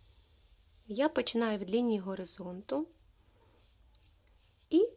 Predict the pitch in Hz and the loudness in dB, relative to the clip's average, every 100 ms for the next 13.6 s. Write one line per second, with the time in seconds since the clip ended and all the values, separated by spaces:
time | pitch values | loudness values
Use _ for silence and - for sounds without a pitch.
0 | - 214 220 220 220 349 330 247 220 269 | -12 -2 0 4 4 6 4 2 0 0
1 | - - 247 262 214 254 330 440 370 220 | 0 -4 -4 -4 -6 -2 4 4 4 0
2 | 240 233 208 233 240 - - 277 302 - | 0 -2 0 2 2 -2 0 2 2 0
3 | 220 - 254 247 220 208 233 311 - - | -6 0 2 2 2 2 2 2 -2 -6
4 | 196 - - - 233 240 214 - - 202 | -6 -8 -18 -4 0 2 0 -4 -2 -2
5 | 202 202 202 - - 170 - - - - | -2 -6 -10 -10 -10 -10 -10 -14 -12 -8
6 | 220 - - 339 349 262 240 220 208 202 | -6 -6 -2 -2 0 0 0 0 -2 -2
7 | 190 185 262 - 202 185 190 247 - - | -4 -4 -6 -4 -6 -4 -6 -6 -8 -12
8 | 254 - - - - - 196 220 220 226 | -12 -16 -20 -20 -12 -10 -6 0 0 0
9 | - 220 220 269 - 262 214 233 226 226 | -2 -2 -2 -4 -4 -4 0 -2 2 2
10 | 208 202 - 254 277 330 339 - 214 196 | 2 -2 -6 -2 0 0 -2 -8 -6 -4
11 | 185 - - 262 330 - 185 185 214 285 | -6 -8 -8 -2 -2 -2 -6 -2 -2 -2
12 | 339 - - - - - - - 185 208 | -4 -6 -20 -20 -20 -20 -14 -8 0 2
13 | 294 302 208 202 240 | 6 4 2 2 2